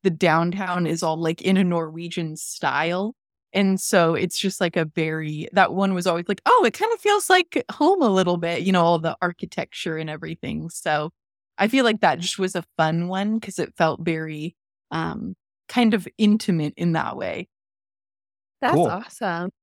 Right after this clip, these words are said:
Speaker 3: Can I give an amendment real quick?
Speaker 2: Sure.
Speaker 3: I forgot Finland and the Faroe Islands.
Speaker 2: <laughs>
Speaker 3: So I just wanted to apologize for that. And also it's on the, um, kinda left-hand side, like, uh, on toward, more toward the west. So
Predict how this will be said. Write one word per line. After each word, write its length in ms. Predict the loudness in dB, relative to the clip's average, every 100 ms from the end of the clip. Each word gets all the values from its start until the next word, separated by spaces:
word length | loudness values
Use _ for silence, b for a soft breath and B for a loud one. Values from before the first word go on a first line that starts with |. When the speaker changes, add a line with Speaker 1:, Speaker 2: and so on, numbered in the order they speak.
| _ -2
Speaker 3:
Can 100 | 0
I 60 |
give 140 | 2 2
an 80 |
amendment 360 | 0 -2 -4 -6
real 120 | -6
quick? 220 | -4 -4 -6 _ _ _ _ _ _
Speaker 2:
Sure. 340 | -6 -2 -2 -4
Speaker 3:
I 60 | -6
forgot 260 | -2 -2 0
Finland 400 | -2 -2 -2 -4
and 120 | -8
the 40 |
Faroe 260 | -4 -2 -2
Islands. 560 | -2 -4 -8 -10 -14 -4
Speaker 2:
<laughs> 420 | -4 -4 -14 -12 -12 -10 -6
Speaker 3:
So 200 | 0 2
I 40 |
just 120 | 2
wanted 180 | 2 2
to 60 | 0
apologize 800 | 0 0 0 0 0 -2 -6 -14 _
for 80 | 0
that. 360 | 2 2 0 -4
And 100 | -2
also 440 | 0 0 2 0 0
it's 260 | -6 -6
on 220 | -4 -2 -2
the, 180 | -4
um, 320 | -4 -6 -10 -10 -6
kinda 160 | -4
left-hand 440 | -4 -6 -8 -12 -6
side, 320 | -6 -6 -8
like, 240 | -10 -10 _ _ _ _ _ _ _ -10
uh, 320 | -8 -6 -8 -10 -14 -18 _ -8
on 280 | -6 -6 -10
toward, 280 | -2 0
more 200 | 0 -2
toward 180 | -2 -4
the 80 | -4
west. 480 | -6 -8 -12 -16 _
So 500 | -10 -2 -2 -2 -6